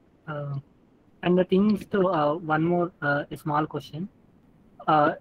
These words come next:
yes, uh, did, uh, did you ever get, uh, I mean, uh, did you ever get the, any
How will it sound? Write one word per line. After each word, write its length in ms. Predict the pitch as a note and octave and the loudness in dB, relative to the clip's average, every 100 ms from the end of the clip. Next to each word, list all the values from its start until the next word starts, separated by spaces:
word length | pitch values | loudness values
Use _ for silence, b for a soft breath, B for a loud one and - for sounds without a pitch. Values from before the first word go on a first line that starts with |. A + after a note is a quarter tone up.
| _ - - _ F#3 | _ -16 -16 _ 0
yes, 240 | F3 - - | 0 -2 -2
uh, 220 | G3+ E3+ F3+ _ - G3+ | 2 4 2 _ -8 0
did, 240 | F3 G3 G#3 - | 4 4 2 4
uh, 160 | F#3 E3+ | 4 6
did 180 | F#3+ F#3+ | 6 8
you 80 | |
ever 220 | F#3 F3 G3 | 8 8 6
get, 240 | G3+ F#3+ - - | 4 0 -6 -4
uh, 320 | D#3+ D#3 D#3 - | -2 0 -2 -2
I 140 | E3 | 0
mean, 260 | E3+ E3 D3 | 2 2 2
uh, 220 | C#3+ D#3+ | -2 -2
did 160 | E3 E3+ | 2 6
you 100 | E3 | 6
ever 180 | F3 F3+ | 6 6
get 240 | F#3+ F3+ | 4 6
the, 340 | F#3+ F#3 F3 - | 6 6 4 2
any 520 | D#3+ E3 E3 D3 | 0 2 0 -2